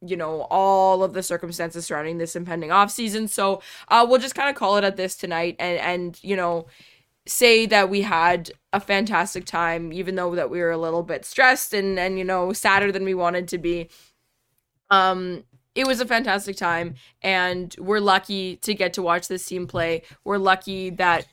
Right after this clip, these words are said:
we have the ability to connect with all of you guys about this and talk about how we want this team to be better, because now that they're here, we wanna make them good, and this is, you know,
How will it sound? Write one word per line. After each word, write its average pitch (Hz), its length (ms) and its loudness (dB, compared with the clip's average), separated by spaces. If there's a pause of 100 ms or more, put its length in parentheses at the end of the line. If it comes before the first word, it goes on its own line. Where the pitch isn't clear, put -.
(120)
we 180 640 -8 (280)
have 185 520 2 (100)
the 196 120 0
ability 180 420 0
to 190 140 -8
connect 185 320 -4
with 185 100 -8
all 170 140 2
of 170 80 -4
you 180 100 -4
guys 170 220 -2
about 165 300 -4
this 170 200 -6
and 175 100 -10
talk 180 220 -4
about 170 160 -2
how 175 80 0
we 175 80 -2
want 160 180 -2
this 175 140 -10
team 170 160 -12
to 208 100 -18
be 156 80 -12
better, 277 360 4
because 202 360 -6
now 196 160 2
that 190 140 -2
they're 190 120 -4
here, 180 200 -2
we 170 100 -2
wanna 165 240 -2
make 151 200 -10
them 165 160 -10
good, 226 260 2
and 170 120 -4
this 170 180 -4
is, 160 260 -12
you 170 60 -6
know, 139 240 -8